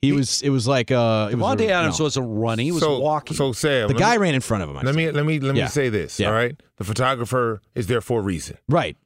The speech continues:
Speaker 2: You can't be down there unless you belong down there.
Speaker 1: Right, but he, he
Speaker 2: Wait
Speaker 1: got
Speaker 2: a
Speaker 1: in his
Speaker 2: minute.
Speaker 1: way.
Speaker 2: Hold on
Speaker 1: Yeah.
Speaker 2: the butt.
Speaker 1: Yeah.
Speaker 2: Hold on with the butt.
Speaker 1: Okay.
Speaker 2: Okay?
Speaker 1: Well,
Speaker 2: Hold
Speaker 1: hold
Speaker 2: your
Speaker 1: that
Speaker 2: bu-,
Speaker 1: butt.
Speaker 2: hold your butt.
Speaker 1: Hold your butt.
Speaker 2: Us as players,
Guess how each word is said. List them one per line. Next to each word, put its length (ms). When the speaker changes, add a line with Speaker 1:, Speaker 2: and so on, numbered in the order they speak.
Speaker 2:
You 120
can't 300
be 160
down 280
there 120
unless 320
you 60
belong 420
down 240
there. 100
Speaker 1:
Right, 300
but 120
he, 280
he 200
Speaker 2:
Wait 80
Speaker 1:
got 140
Speaker 2:
a 0
Speaker 1:
in 60
his 60
Speaker 2:
minute. 200
Speaker 1:
way. 240
Speaker 2:
Hold 200
on 160
Speaker 1:
Yeah. 100
Speaker 2:
the 60
butt. 360
Speaker 1:
Yeah. 140
Speaker 2:
Hold 160
on 180
with 140
the 80
butt. 260
Speaker 1:
Okay. 200
Speaker 2:
Okay? 340
Speaker 1:
Well, 80
Speaker 2:
Hold 20
Speaker 1:
hold 160
Speaker 2:
your 80
Speaker 1:
that 60
Speaker 2:
bu-, 60
Speaker 1:
butt. 100
Speaker 2:
hold 240
your 60
butt. 260
Speaker 1:
Hold 180
your 80
butt. 240
Speaker 2:
Us 280
as 320
players, 720